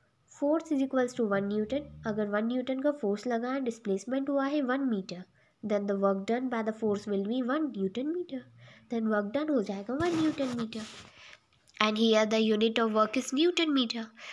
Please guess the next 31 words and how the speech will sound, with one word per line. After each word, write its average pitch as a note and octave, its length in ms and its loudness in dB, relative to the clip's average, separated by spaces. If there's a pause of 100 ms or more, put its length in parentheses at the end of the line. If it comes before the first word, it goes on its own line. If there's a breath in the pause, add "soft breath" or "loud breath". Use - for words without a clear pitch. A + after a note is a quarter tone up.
(160 loud breath)
तो C4 80 4
इससे B3 320 2
unit A3 400 2
of C4 180 4
work D#4 220 4
आ C4+ 120 6
गई A#3 260 0
है A#3+ 100 -4
न्यूटन D#4 420 0
मीटर, A#3 360 -2 (360 loud breath)
और G#3+ 100 -2
न्यूटन A3 380 0
मीटर G#3+ 320 -2
को G3+ 120 -6
हम C4 180 2
जूल D#4 280 4
भी C#4+ 120 4
बोलते G3 420 0
हैं। F#3 180 -6 (340)
Thus, B3 300 4 (420 loud breath)
one D4+ 300 6
joule E4+ 220 6
is D4 100 0
the C#4+ 120 6
amount G3+ 440 4
of G#3+ 140 0
work A#3+ 380 2 (680 loud breath)
done B3 340 2 (440)
on A#3+ 220 2
an A3 120 2
object B3+ 580 2